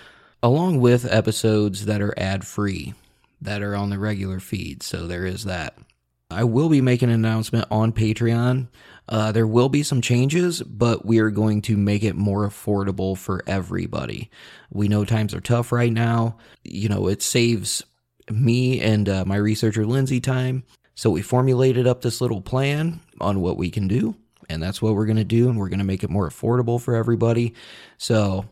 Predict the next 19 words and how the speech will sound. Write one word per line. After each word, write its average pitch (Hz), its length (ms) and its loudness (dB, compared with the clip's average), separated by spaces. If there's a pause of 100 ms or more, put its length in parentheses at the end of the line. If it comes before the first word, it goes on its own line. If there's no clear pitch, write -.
(220)
if 117 160 -6
you're 113 80 2
not 117 180 4
on 123 160 4
Patreon 135 640 2
and 131 120 2
you 110 80 2
wanna 104 180 2
check 110 240 0
it 107 80 0
out, - 380 -4 (100)
go 104 180 4
to 82 80 -2
patreon 139 640 0
dot 135 320 0
com 127 440 2 (140)
slash 151 540 0
mysterious 104 480 2
circumstances. 117 840 0